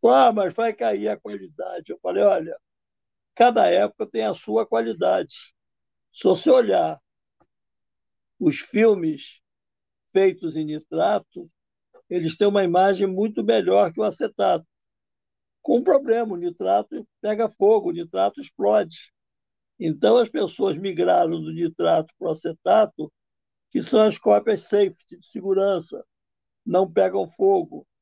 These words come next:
e foram trabalhar. Hoje o cinema, o cinema era,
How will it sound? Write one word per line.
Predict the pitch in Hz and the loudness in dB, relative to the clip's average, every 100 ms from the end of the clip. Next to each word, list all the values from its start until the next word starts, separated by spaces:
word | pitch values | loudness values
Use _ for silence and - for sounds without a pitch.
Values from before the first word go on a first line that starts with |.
| _ _ _ _ - | _ _ _ _ -8
e | 277 | -6
foram | - - 196 202 | -2 0 0 0
trabalhar. | 220 202 240 214 202 | 0 0 2 2 2
Hoje | 175 180 277 | 2 -2 -6
o | |
cinema, | - 214 196 190 | -12 -8 -4 -4
o | 170 170 | -4 -6
cinema | 160 175 175 180 190 | -6 -6 -4 -4 -2
era, | 196 180 185 202 190 | 0 2 2 0 -2